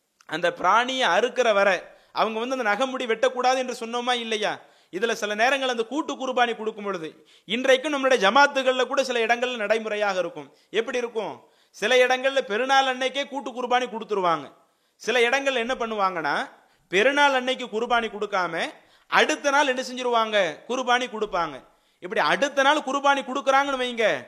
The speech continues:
நீங்க தொழுதுட்டு வந்த உடனே முடியை வெட்டிட முடியாது, தொழுதுட்டு வந்த உடனே நகத்தை வெட்டிட முடியாது.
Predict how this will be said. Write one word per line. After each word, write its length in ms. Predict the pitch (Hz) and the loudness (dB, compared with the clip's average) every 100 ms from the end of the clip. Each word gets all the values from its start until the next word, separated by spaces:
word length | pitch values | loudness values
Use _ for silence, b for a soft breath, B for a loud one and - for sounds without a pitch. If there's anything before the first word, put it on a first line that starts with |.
| b b - | b b -8
நீங்க 160 | 254 | -6
தொழுதுட்டு 420 | 247 240 294 302 | 2 2 2 0
வந்த 180 | 277 269 | -2 2
உடனே 160 | 269 277 | 2 2
முடியை 260 | 254 269 269 | -2 -2 -2
வெட்டிட 260 | 240 247 | -2 -2
முடியாது, 440 | 233 202 190 160 127 - _ _ _ - | -2 -2 0 0 -2 -14 _ _ _ 0
தொழுதுட்டு 360 | 247 320 285 277 | 2 2 0 -2
வந்த 160 | 277 | 0
உடனே 160 | 285 285 | 0 4
நகத்தை 340 | 233 277 285 | 6 6 4
வெட்டிட 240 | 247 269 254 | 0 0 -4
முடியாது. 460 | 220 208 185 156 | -4 -2 0 -2